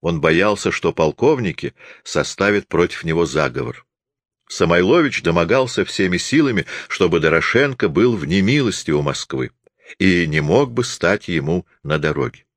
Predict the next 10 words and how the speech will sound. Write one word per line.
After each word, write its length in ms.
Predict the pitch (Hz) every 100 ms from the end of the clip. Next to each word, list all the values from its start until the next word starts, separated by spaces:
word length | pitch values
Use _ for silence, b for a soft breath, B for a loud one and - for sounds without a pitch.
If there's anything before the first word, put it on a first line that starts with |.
| _ _ _ _ _ - b b b
В 120 | -
тысяча 440 | - 175 147 - 95
шестьсот 560 | - - - 139 120 -
семьдесят 640 | - 113 120 98 85 82
седьмом 380 | - 73 90 87
году 420 | 69 64 82 120 B B B B
Самойлович 840 | - 95 101 104 123 175 165 -
писал 420 | 113 101 85 78 69
в 60 |
Москву, 500 | 78 - - 78 80